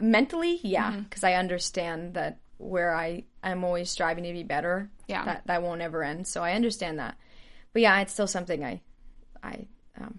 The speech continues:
Speaker 1: challenge myself with. It's like, "Okay, where you are right now is, is good."
Speaker 2: Yeah. Patience is a virtue.
Speaker 1: Yeah, it really, it really
Speaker 2: It's
Speaker 1: is.
Speaker 2: so cliche, but it is.
Speaker 1: <laughs>
Speaker 2: Um, so how long did you end up staying in London before you moved back to California?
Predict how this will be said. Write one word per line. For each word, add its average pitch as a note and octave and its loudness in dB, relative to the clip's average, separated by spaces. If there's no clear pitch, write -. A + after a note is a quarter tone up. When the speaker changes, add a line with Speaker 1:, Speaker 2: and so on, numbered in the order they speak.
Speaker 1:
challenge F3+ -2
myself - -8
with. - -10
It's G3 -14
like, G3+ -14
"Okay, C4 6
where G#3+ 8
you B3+ 6
are B3 10
right A3+ 6
now A3+ 8
is, G3+ -2
is G3 -2
good." E3 2
Speaker 2:
Yeah. A#3 -4
Patience D4 4
is A3+ 4
a A#3 0
virtue. G#3+ 4
Speaker 1:
Yeah, D4 12
it G#3+ 0
really, G3+ 4
it F#3 -6
really F3+ -4
Speaker 2:
It's - -4
Speaker 1:
is. - -2
Speaker 2:
so C4+ 10
cliche, A3 4
but F#3+ 2
it F#3 -2
is. A3+ 0
Speaker 1:
<laughs> - -18
Speaker 2:
Um, G#3+ 8
so C4+ 4
how B3+ 6
long A#3 8
did A3 0
you G#3+ 2
end G#3 2
up G3+ 2
staying G#3 -4
in G3 -4
London G3 0
before F#3+ -6
you F#3 -4
moved F#3 -6
back F3 2
to F#3+ -8
California? F#3 -6